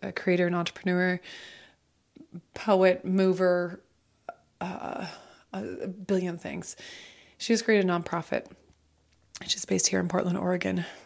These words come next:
and her nonprofit is called On the Inside. Become a donor. She has a program for On the Inside, like, on the, the, the combines creativity for inside and outside folks, and she works with medium security women's prisons,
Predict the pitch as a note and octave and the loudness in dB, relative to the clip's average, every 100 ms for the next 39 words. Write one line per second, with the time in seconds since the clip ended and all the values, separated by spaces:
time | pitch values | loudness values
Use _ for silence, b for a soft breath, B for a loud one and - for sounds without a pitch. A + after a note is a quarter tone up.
0 | - F#3 F3+ E3+ - F#3 F3+ F#3 F3+ F#3 | -8 -6 -4 -6 -4 -2 0 0 0 0
1 | F#3 - F3 - F#3+ F#3 G3 F3+ - - | 0 0 0 2 0 2 0 -2 -2 -4
2 | - - B B B B B B B B | -4 -10 B B B B B B B B
3 | _ _ _ _ _ _ - - F3+ E3+ | _ _ _ _ _ _ -8 -2 0 4
4 | F3+ F3+ F3 E3+ - E3+ - - F3+ F3 | 4 4 2 -2 -4 -4 -2 4 4 4
5 | F3 F3 - F3 F3+ F3+ F3+ E3+ F3+ F3+ | 0 0 -4 -2 0 0 -2 -2 -2 -2
6 | F3 F3 - F3 F#3 F#3 - - - - | -2 -2 -2 -4 -4 -8 -8 -6 -4 -4
7 | F#2+ F#2+ - - - - - F3 F#2+ - | -6 -8 -10 -18 -14 -8 -4 -4 -4 -4
8 | - F#3+ F#3 F3+ F3+ - G3+ E3+ E3+ - | -4 -4 -4 -4 -6 -4 -6 -6 -6 -6
9 | F3+ F#3 - - F#3 - F#3 - - F3 | -6 -6 -6 -6 -8 -4 -6 -4 -6 -4
10 | - F#3 F#3 - G3 F#3 F#3 F#3 - F#3+ | -6 -4 -4 -6 -6 -4 -4 -4 -6 -8
11 | - F#3 F#3 F#3 F3+ F3 - F#3+ F3+ F#3+ | -6 -4 -4 -4 -4 -6 -8 -6 -6 -6
12 | - | -10